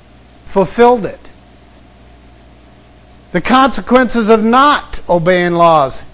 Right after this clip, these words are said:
he paid the price. Then, after that is done,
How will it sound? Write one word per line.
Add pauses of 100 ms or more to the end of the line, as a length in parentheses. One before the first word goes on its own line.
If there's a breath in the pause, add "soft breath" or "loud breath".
(260)
he
paid
the
price. (1300 soft breath)
Then,
after
that
is
done,